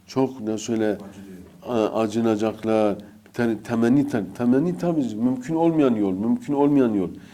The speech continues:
Speaker 1: Yekulune ya leytena ata'na Allah ve ata'na Rasula. O, nasıl söyle, yani cehennem ehli, cehennemde o ateş, o cehennem ateşine, nasıl söyle, hmm,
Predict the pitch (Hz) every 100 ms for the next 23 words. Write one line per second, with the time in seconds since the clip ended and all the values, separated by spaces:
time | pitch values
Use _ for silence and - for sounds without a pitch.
0 | - _ 117 120 - 135 127 127 120 113
1 | 117 113 110 120 113 107 110 107 104 104
2 | 98 95 - - - - 117 123 151 120
3 | 110 104 107 110 104 101 95 98 101 104
4 | 98 98 95 117 104 101 95 90 85 -
5 | - - - 113 107 98 - - - 98
6 | - 104 101 92 - - _ _ - 104
7 | 104 98 107 107 110 110 101 101 98 104
8 | 98 95 98 - - 107 110 107 107 104
9 | 110 107 - 101 - 110 - - _ -
10 | _ 101 95 104 104 117 113 104 104 104
11 | - 107 107 92 - - - - 98 107
12 | 101 101 95 - - - - 98 101 98
13 | 98 95